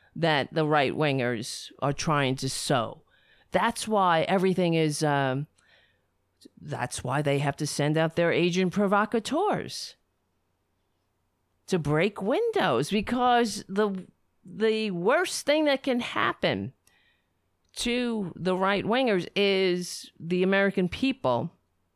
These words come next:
see, um, see the Black Lives Matter movement as, uh, as themselves, as, as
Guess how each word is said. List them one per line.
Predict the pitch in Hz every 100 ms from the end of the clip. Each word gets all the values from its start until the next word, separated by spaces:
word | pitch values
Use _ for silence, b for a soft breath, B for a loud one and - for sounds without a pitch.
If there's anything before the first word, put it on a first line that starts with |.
| _
see, | - - - 190 185 170 160 165 - -
um, | 113 135 123 123 151 _ _ _ _ _ -
see | - 220 240 185
the | 147
Black | 143 139 143
Lives | 143 139
Matter | 143 135 139 123
movement | 135 127 127 139 165 135
as, | 151 156 156 -
uh, | 143 151 151 151 b b b b b _ - - _ _ _ _ _ _ _ _ -
as | 160 165 160
themselves, | 175 170 208 269 - - -
as, | 165 165 139 - _ _ -
as | 127 233 220 160 160 - -